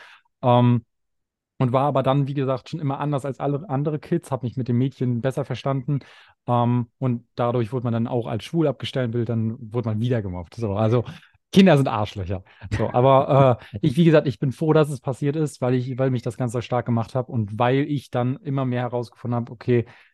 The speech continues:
Speaker 1: das System, in dem ich da reingepackt werde mit dieser Schulzeit oder durch diese Schulzeit, durch dieses Schulsystem, das ist nicht meins, da will ich nicht rein, da möchte ich raus.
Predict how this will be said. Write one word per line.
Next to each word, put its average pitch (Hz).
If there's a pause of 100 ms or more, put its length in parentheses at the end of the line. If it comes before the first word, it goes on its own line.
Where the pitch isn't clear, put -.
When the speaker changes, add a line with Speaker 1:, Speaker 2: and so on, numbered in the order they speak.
(160)
Speaker 1:
das 127
System, 185 (420)
in 131
dem 147
ich 135
da 131
reingepackt 147
werde 165
mit 147
dieser 139
Schulzeit 151
oder 120
durch 139
diese 135
Schulzeit, 135
durch 139
dieses 120
Schulsystem, 127 (360)
das 131
ist 165
nicht 104
meins, 151
da 123
will 135
ich 127
nicht -
rein, 175
da 139
möchte 131
ich -
raus. 92